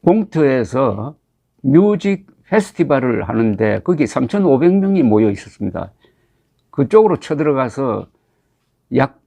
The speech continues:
이백육십 명을 죽이고 아마 수십 명을 끌고 갔을 겁니다. 그리고 가까이 있는 키부츠, 집단 농장이죠. 집단 농장을 점거해가지고 천 명이 살고 있었는데, 거기서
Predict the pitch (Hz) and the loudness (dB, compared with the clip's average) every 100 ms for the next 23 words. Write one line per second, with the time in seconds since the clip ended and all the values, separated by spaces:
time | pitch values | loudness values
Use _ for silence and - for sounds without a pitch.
0 | - 131 139 160 156 _ - 151 175 - | 0 2 2 0 -2 _ -8 -6 -6 -6
1 | 180 165 139 127 - 147 123 101 110 92 | -4 0 0 -2 -2 -2 -2 0 -2 -2
2 | - 120 - - 185 180 175 131 98 - | -4 -4 -2 0 0 2 2 2 -2 -4
3 | 143 117 117 120 127 98 90 87 87 156 | -4 -2 -4 -6 -8 -8 -8 -10 -6 -4
4 | 117 104 - 107 190 185 156 110 127 107 | -2 -4 -6 -4 0 0 0 0 -2 -4
5 | - - 165 196 - 117 95 _ _ _ | -8 -6 -4 -4 -6 -6 -6 _ _ _
6 | _ _ _ _ _ _ - 180 170 196 | _ _ _ _ _ _ -4 -4 0 0
7 | 185 143 117 135 110 92 90 - 180 - | 2 2 0 0 -4 -6 -10 -10 -6 -2
8 | 190 170 151 147 170 123 127 127 135 117 | 0 2 2 4 4 4 0 0 0 0
9 | 117 101 101 107 98 98 _ _ _ _ | 0 -2 -4 -2 -4 -8 _ _ _ _
10 | - 156 160 214 190 120 110 110 101 101 | -4 0 2 2 2 2 2 0 0 -4
11 | 101 95 98 - 202 185 147 104 | -4 -4 -4 0 2 2 0 0